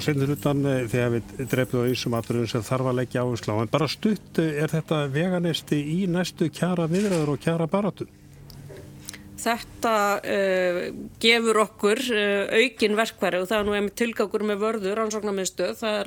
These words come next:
Speaker 2: að fæða okkur á, á, hérna, eh, eh, upplýsingum um það sem máli skiptir til þess að við getum breytt okkar,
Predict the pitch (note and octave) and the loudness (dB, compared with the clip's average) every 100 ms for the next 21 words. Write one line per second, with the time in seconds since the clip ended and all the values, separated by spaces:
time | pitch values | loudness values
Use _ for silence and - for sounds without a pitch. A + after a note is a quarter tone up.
0 | G3 - A3+ A3 G3+ - G#3 G#3+ G3+ - | -4 -2 -2 0 -2 -2 0 2 0 -2
1 | - - - - G3 G3+ G3+ A3 G3 - | -12 -12 -10 -4 0 0 0 -2 -2 -4
2 | G#3 F#3+ F#3 F3+ E3+ - - G#3 - G#3 | -4 0 2 2 0 -2 -6 -8 -8 -10
3 | - - G3+ - - - - - - - | -8 -8 -10 -12 -18 -20 -20 -20 -20 -12
4 | - F3+ F3 E3+ D3+ - - - A3+ G#3+ | -6 -4 -2 -6 -10 -18 -18 0 2 2
5 | A#3 G#3+ A3+ A3 G#3+ A3+ G#3+ - A#3 G#3 | 2 0 0 2 2 2 0 0 2 2
6 | G#3+ A#3 A3+ G#3 - A3+ - F#3+ G3+ A#3 | 2 2 2 0 -2 -4 -2 -4 -2 -4
7 | A3 A3 G3+ G3+ G3 - - - G3+ G3+ | -4 -4 -4 -4 -6 -14 -8 -4 -2 -2
8 | F#3+ - A3 G#3 G#3 G3 | -4 -2 -2 -2 -6 -4